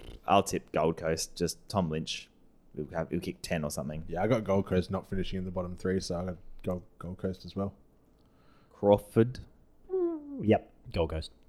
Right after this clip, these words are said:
Speaker 1: All right. Hawthorn, Collingwood. I'm gonna pick Hawthorn. It's at the G. Nice
Speaker 2: Oh, I
Speaker 1: night game.
Speaker 2: I'm obviously gonna pick Hawthorn 'cause I'm just doing it with my heart. I just
Speaker 3: Yeah.
Speaker 2: feel like that's
Speaker 3: <laughs> Yeah.
Speaker 2: real heart.
Speaker 3: Yeah. Yeah, we gave you that one. Thank you. You're welcome.
Speaker 1: Nah.
Speaker 3: Um, what?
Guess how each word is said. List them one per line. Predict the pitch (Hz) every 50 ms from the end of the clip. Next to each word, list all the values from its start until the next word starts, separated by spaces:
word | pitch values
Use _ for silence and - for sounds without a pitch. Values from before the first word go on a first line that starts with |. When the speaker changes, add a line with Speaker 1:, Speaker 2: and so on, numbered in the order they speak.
| _ -
Speaker 1:
All | 76
right. | 67 - - - - - - - - - - _ _ -
Hawthorn, | 165 180 175 180 180 160 156
Collingwood. | - 180 180 175 175 180 185 175 - -
I'm | 107 120
gonna | 117 113 113
pick | - - - - - - -
Hawthorn. | - - 151 147 151 - - 147 143 143 139
It's | 127 117
at | 87 -
the | 90
G. | 90 95 120 131 131 131 127 127 123 - - - - - _ _ _ _ - - - - -
Nice | - 98 92 82
Speaker 2:
Oh, | 87 98 -
I |
Speaker 1:
night | 95 107 113 104 -
game. | - 117 117 120 120 113 -
Speaker 2:
I'm | 117 113 113
obviously | 110 101 95 98 92 - - 95
gonna | 92 90 87
pick | - 90 87
Hawthorn | - 92 92 90 - 92 87
'cause | 85 80
I'm | 85 87
just | 78 - -
doing | - 101 90
it | 80
with | 73 78
my | 78 76
heart. | - - 92 113 139 - - - -
I | - -
just | 110 104 170
Speaker 3:
Yeah. | 170
Speaker 2:
feel | 170 101
like | 196 190 175 - - - -
that's | 175 - - - - - -
Speaker 3:
<laughs> | -
Yeah. | - 95 87 80 78 82 - - - 339 254 175 160 156
Speaker 2:
real | 117 90 -
heart. | - - 95 90 85
Speaker 3:
Yeah. | 80 82 87 - - - 113 92
Yeah, | 92
we | 113 113
gave | 98 113 107 113 95 98
you | 95
that | 85 82 85
one. | 85 85 95 -
Thank | - 117 117 107 -
you. | 92
You're | 90 92 104
welcome. | 110 107 110 107 101 90 85 82 - - - - - - - - -
Speaker 1:
Nah. | 110 110 120 120 120 117 117 117 120 - 76 -
Speaker 3:
Um, | 120 - - - - - - - _ _ - - - - - -
what? | - 180 185